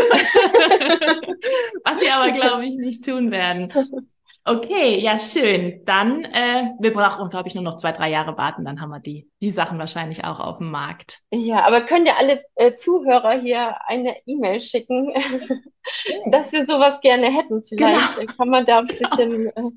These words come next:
Speaker 1: Ich glaub, du kriegst wahrscheinlich mehr Zuschriften als ich da, weil ich glaube, ich hätte das, äh, das mit dem Schwarzwälder Schinken ist wahrscheinlich schwierig, aber wer weiß. Ähm, aber falls irgendjemand, wie nennt man die auch, Harzer oder so, ne?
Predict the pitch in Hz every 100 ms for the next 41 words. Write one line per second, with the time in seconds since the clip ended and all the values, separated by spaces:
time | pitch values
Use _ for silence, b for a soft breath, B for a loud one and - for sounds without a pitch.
0 | - 247 269 269 320 311 311 254 254 240
1 | 240 240 233 269 269 262 262 226 220 220
2 | 254 - 311 302 240 233 220 220 220 240
3 | 233 220 220 - 208 214 214 220 226 226
4 | 220 220 233 214 214 247 233 226 233 233
5 | 214 196 214 262 330 - 170 285 - 190
6 | 175 147 202 381 - B B - 226 220
7 | 220 220 226 254 262 - 254 262 254 247
8 | 226 226 254 302 262 277 262 247 240 -
9 | 196 269 - 349 330 311 320 330 349 302
10 | 339